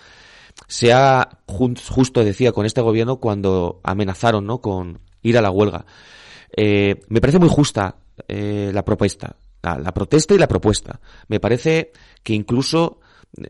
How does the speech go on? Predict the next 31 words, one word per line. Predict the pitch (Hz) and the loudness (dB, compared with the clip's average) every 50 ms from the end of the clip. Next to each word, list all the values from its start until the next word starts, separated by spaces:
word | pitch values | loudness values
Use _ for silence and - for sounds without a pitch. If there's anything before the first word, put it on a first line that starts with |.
| - - - | -16 -10 -6
es | - 101 104 - | -6 -6 -4 0
verdad | 123 131 120 117 127 139 165 156 - - - _ _ | 0 2 2 4 2 2 0 0 -4 -12 -20 _ _
que | - 98 | -6 -4
algunas | 95 95 95 120 127 143 131 | -2 0 0 2 2 2 2
de | 131 123 | 2 2
las | 120 117 | 0 0
reivindicaciones | 123 113 113 107 107 - 107 - - 127 135 143 156 165 156 - - _ _ _ _ _ _ _ _ _ _ - - - - - | 0 0 0 0 -2 -2 -4 -2 -2 -2 0 0 -2 -4 -4 -8 -12 _ _ _ _ _ _ _ _ _ _ -20 -20 -20 -20 -10
debemos | - 98 107 107 123 143 - - | -4 0 2 4 4 4 4 2
compartirlas | 151 139 - 135 120 - - 135 131 143 160 151 131 | 0 0 2 0 0 0 0 -2 0 0 0 0 2
y | 113 | 2
debemos | 104 107 117 135 131 139 | 2 2 2 0 -2 -2
exigirlas | 127 - - 110 - 131 139 151 160 - - - - - | -2 -2 -4 -2 -2 0 0 0 -2 -4 -6 -14 -12 -6
como | - 120 107 101 | -2 -2 -2 0
propias | - 117 131 131 - 156 151 135 | 2 0 0 0 0 -2 -2 -2
en | 127 113 | -2 -4
el | 101 | -4
propio | - 117 - 143 139 | -4 -4 -2 0 0
ayuntamiento. | 127 107 107 98 107 110 107 - - - _ _ _ _ _ _ _ _ | 0 -2 -2 -4 -4 -4 -6 -8 -12 -14 _ _ _ _ _ _ _ _
Pero | - 113 107 107 | 0 2 2 2
me | 110 | 2
parece | 113 120 135 147 | 2 0 -2 -2
tan | - 139 151 | 0 0 2
injusto | 180 165 - - 117 - - - - - _ _ _ _ _ - _ _ _ _ | 2 2 0 -2 -6 -8 -10 -14 -18 -20 _ _ _ _ _ -20 _ _ _ _
que | - 110 | -8 -6
nos | 104 107 - - | -6 -4 -4 -2
hayan | 110 120 127 135 135 135 135 131 | -2 -2 -2 -2 -4 -4 -4 -4
llevado | 131 123 117 127 127 123 123 117 | -4 -2 -2 -2 -2 -2 -2 -2
al | 113 113 110 113 117 | -2 -2 -4 -4 -4
límite | 131 139 123 113 107 - 90 - _ _ _ _ _ _ _ _ _ | -6 -6 -6 -8 -12 -14 -18 -20 _ _ _ _ _ _ _ _ _
de | - 101 98 101 98 98 95 | -16 -10 -8 -6 -6 -6 -6
tener | - 98 95 107 123 123 107 - | -6 -6 -4 -4 -4 -6 -6 -10